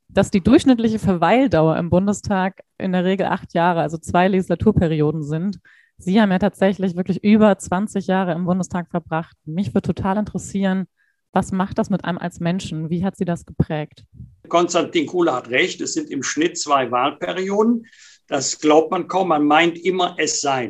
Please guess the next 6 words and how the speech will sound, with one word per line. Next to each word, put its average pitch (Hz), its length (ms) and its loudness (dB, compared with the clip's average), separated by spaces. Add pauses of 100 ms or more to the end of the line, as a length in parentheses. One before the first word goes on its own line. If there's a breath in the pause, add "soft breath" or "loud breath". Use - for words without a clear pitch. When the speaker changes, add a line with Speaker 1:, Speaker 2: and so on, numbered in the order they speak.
Speaker 2:
länger. 165 540 2 (380)
Aber 180 720 4 (400)
die, 202 260 -6
die 220 160 -4
man 175 320 0
kennt, 185 540 0